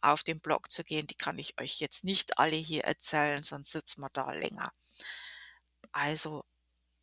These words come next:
die findet ihr im Blog Leben in den U S A, alles zusammengeschrieben, leben in den U S A Punkt com. Und dann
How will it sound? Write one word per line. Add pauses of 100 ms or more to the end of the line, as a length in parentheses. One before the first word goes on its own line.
(100)
die
findet
ihr
im
Blog (200)
Leben (160)
in
den (240)
U
S
A,
alles
zusammengeschrieben, (440)
leben (100)
in
den
U
S
A
Punkt
com. (1000)
Und
dann